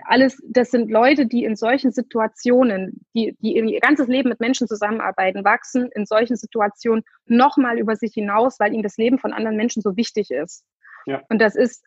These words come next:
Speaker 1: auch bei uns so. Und ich bin überzeugt davon, dass das auch jetzt so werden wird, dass wir über uns hinauswachsen werden als,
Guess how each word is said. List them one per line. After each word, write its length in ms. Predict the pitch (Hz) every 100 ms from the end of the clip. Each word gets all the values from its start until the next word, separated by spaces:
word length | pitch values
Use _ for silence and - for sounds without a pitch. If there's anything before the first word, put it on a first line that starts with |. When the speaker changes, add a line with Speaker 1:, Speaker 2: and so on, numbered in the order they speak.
| -
Speaker 1:
auch 240 | 226 220
bei 160 | 220 208
uns 200 | 240 -
so. 80 | 202
Und 100 | 190
ich 220 | - -
bin 220 | 240 233
überzeugt 520 | 202 214 - 240 262
davon, 380 | 233 - 240 240
dass 200 | 214 -
das 240 | 214 -
auch 260 | - 214 - _
jetzt 500 | 208 233 262 _ _ _ -
so 240 | 214 220
werden 360 | 202 226 269 240
wird, 280 | 262 285 -
dass 220 | 196 -
wir 160 | 226 -
über 280 | 208 202 -
uns 420 | 254 294 - - _ _ -
hinauswachsen 800 | 220 214 269 - 254 - 240 220
werden 320 | 226 262 233
als, 340 | 196 202 -